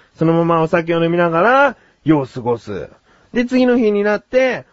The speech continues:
起きたらもうすぐ焼きそばの準備です。だから、料理を作ってる、食べてるの思い出ばっ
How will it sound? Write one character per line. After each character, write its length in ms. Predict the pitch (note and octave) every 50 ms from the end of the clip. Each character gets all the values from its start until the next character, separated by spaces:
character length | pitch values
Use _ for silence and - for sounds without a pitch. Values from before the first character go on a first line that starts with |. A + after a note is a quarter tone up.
| _ _
起 200 | - E3 D#3 -
き 20 |
た 140 | - F3+ F3
ら 100 | G#3+ B3
も 460 | G#3+ F#3 F3 E3 D#3+ D3 C3+ B2 A#2
う 40 | A#2+
す 200 | - - - -
ぐ 180 | D#4 C4 F3 C#3+
焼 200 | C3 - - -
き 40 | -
そ 80 | -
ば 100 | A2 A2+
の 120 | A#2 A2+ G#2
準 160 | G#2 A#2 A2
備 160 | G#2 F#2+ F2
で 100 | D#2 E2
す。 140 | - - -
だ 1200 | - - - _ _ _ _ _ _ _ _ _ _ _ _ _ _ _ _ _ _ _ - D3 C#3+
か 60 | C#3+
ら、 300 | C#3+ D3 C#3+ C#3+ C#3+ E3
料 280 | F#3+ B3+ D4+ D#4+ D#4+
理 140 | C#4+ B3 G#3+
を 100 | F#3 E3
作 280 | - - - - C#4+ C#4
っ 20 |
て 200 | B3+ - _ A#3 G3
る、 100 | F3+ F3
食 140 | A3 G#3+ A3
べ 120 | A3+ A3
て 100 | G#3 A3
る 200 | G#3+ F#3+ F#3 F#3
の 540 | F3 E3 E3+ E3+ E3+ E3 E3 E3 E3 D3+ B2+
思 260 | D#3 E3 F#3 G3 G3+
い 40 | G3+
出 80 | F#3+ G3+
ば 160 | F3+ G3 F#3
っ 60 | -